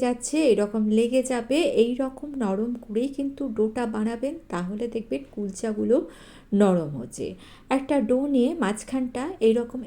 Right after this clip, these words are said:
একটু বাটির মতো শেপ দিয়ে নিয়ে যে আলুর পুরটা আমি রেখেছিলাম সেটা দিয়ে এইরকমভাবে একটু সিল করে দেবো। সিলটা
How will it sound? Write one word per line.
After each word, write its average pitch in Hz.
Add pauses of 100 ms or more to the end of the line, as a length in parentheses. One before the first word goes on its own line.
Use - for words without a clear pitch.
একটু 269 (480)
বাটির 240 (120)
মতো 311 (220)
শেপ 240 (160)
দিয়ে 285
নিয়ে 254 (540)
যে 285 (240)
আলুর 277 (100)
পুরটা 262 (180)
আমি 233 (100)
রেখেছিলাম 262 (120)
সেটা 240 (120)
দিয়ে 254 (520)
এইরকমভাবে 262 (640)
একটু 233 (260)
সিল 262 (120)
করে -
দেবো। 208 (140)
সিলটা 311